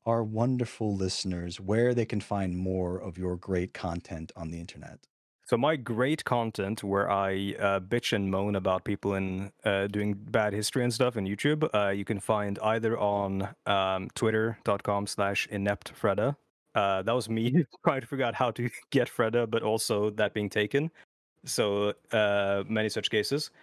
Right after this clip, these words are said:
Speaker 2: And also YouTube slash, um, I think, is it just, F-, it's Freda Y T, I think. YouTube dot com slash Freda Y T. That's where I do all my videos.
Speaker 1: And Kay, where can people find you,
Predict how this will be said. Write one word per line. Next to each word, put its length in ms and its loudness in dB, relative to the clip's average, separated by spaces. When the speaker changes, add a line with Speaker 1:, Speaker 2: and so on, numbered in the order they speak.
Speaker 2:
And 160 0
also 280 0
YouTube 520 0
slash, 640 0
um, 560 0
I 100 2
think, 640 -6
is 120 0
it 80 0
just, 200 -6
F-, 160 -18
it's 140 0
Freda 360 0
Y 220 0
T, 260 -2
I 80 -2
think. 440 -10
YouTube 240 2
dot 200 0
com 180 0
slash 320 0
Freda 260 -2
Y 180 2
T. 260 -8
That's 220 -2
where 80 2
I 20 2
do 140 0
all 80 0
my 120 -2
videos. 480 -2
Speaker 1:
And 400 0
Kay, 300 4
where 220 0
can 160 2
people 260 2
find 560 0
you, 680 2